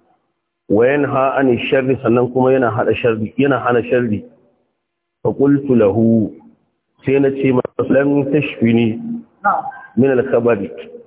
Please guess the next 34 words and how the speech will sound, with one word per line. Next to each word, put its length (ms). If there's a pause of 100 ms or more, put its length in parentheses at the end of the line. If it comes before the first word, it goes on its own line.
(440)
Ni 320
labarin 480
da 80
ka 160
zo 120
ka 140
bani, 260
gaskiya 400
ni 140
bana 420
jin 240
cewa 240
wannan 360 (320)
bayanin 360
da 80
ka 120
mun 200
ya 160
warkar 380
da 100
ni. 160 (1300)
Da 120
ya 120
faɗa 320
masa 260
wannan, 400
yace, 240
"Fa 140
ja'altu 500
la 240 (240)
a'rifuhu." 600 (760)
Yace, 360
daga 240
nan, 220